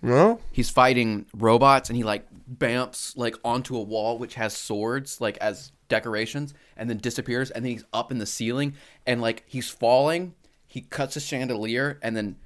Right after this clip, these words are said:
Speaker 2: teleports to the next chandelier, and cuts that one, and teleports to the next chandelier, and cuts it, and they all fall on the robots. Dude, it's sick.
Speaker 1: I gotta see that.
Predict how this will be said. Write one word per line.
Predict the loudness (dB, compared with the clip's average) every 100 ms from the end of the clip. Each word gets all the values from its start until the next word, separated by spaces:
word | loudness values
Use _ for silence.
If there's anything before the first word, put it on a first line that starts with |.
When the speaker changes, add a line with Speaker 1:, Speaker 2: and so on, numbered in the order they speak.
| -20 -20 -20 _
Speaker 2:
teleports | -2 -2 0 -2 -4
to | -4
the | -2
next | -2 -2
chandelier, | -2 0 0 0
and | 0 -4 -8
cuts | -2 -2
that | 4 4
one, | 4 0
and | -4
teleports | -4 -2 -2 -6
to | -6
the |
next | -6 -6
chandelier, | -4 -4 -2 -2
and | -2
cuts | 0 0 0
it, | -4 -6 -8
and | 0
they | 2
all | 2
fall | 0 2 4 4
on | 2
the | 2
robots. | 2 4 2 0 -4 -20 _ _
Dude, | 0 0
it's | 0 -4 -2
sick. | 4 4 4 2 -12 -16 -20 4
Speaker 1:
I | 10
gotta | 12 10
see | 10 10
that. | 10 10